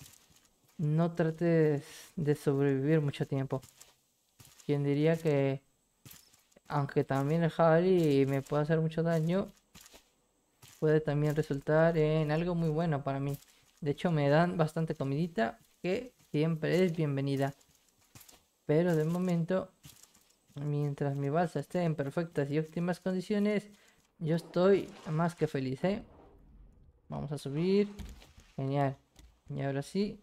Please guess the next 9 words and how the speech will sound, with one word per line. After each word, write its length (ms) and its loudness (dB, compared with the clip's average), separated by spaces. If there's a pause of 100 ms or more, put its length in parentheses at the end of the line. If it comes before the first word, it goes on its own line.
(140)
quitamos 380 -8
esto. 480 -2 (480)
Y 500 0
podemos 380 -2
soltar 720 2 (720)
esto 300 0
para 300 0
poder 220 2
avanzar. 460 0